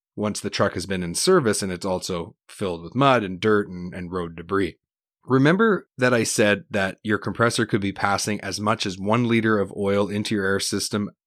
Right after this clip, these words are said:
per year? Really, this is why the new technology was required. See, as the technology expanded, there was more and more sensors being put on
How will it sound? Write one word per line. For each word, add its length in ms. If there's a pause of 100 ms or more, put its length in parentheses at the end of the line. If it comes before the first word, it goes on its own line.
(160)
per 180
year? 320 (640)
Really, 640
this 380
is 160
why 540
the 100
new 240
technology 800
was 260
required. 480
See, 160
as 240
the 140
technology 760
expanded, 680 (240)
there 80
was 120
more 300
and 100
more 200
sensors 600
being 240
put 280 (120)
on 440